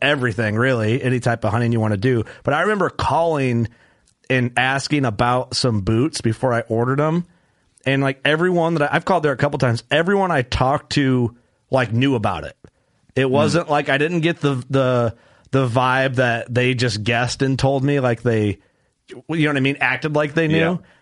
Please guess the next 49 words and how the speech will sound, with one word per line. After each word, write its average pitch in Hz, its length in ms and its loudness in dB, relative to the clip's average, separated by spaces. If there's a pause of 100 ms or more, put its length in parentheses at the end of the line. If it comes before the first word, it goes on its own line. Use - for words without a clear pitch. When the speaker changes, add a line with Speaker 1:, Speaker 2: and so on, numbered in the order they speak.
(240)
Speaker 1:
I 131 140 2
actually 165 280 0
Speaker 2:
They - 80 2
were 147 60 2
Speaker 1:
got, - 60 -2
Speaker 2:
just - 20 -2
Speaker 1:
like, 139 260 -2
advice 120 800 -2 (380)
from 143 200 0
whoever 143 380 2
I 135 100 0
talked 131 380 0
to 160 360 0
back 135 280 0
then 143 180 0
when 139 100 -2
I 127 80 0
called. 131 420 0 (360)
So 151 200 0
that 151 180 2
always 180 240 2
stood 160 200 0
out 143 180 -2
to 123 120 0
me, 135 460 0
and 120 180 0
that's 123 220 0
always 131 200 2
kinda 127 240 0
my 117 160 2
reference 110 480 0
when 117 140 0
I, 104 320 0 (480)
like, 104 160 -2
send 117 380 0
Black 110 280 0
Ovis 110 280 0
to 101 100 -2
other 107 200 0
people, 113 300 -2
like, 104 160 -2
"Hey, 117 260 0 (160)
buy 107 240 -2
your 107 180 0
gear 107 300 0
here," 107 320 0 (140)
type 123 200 -2
of 127 100 -2
thing. 143 340 -2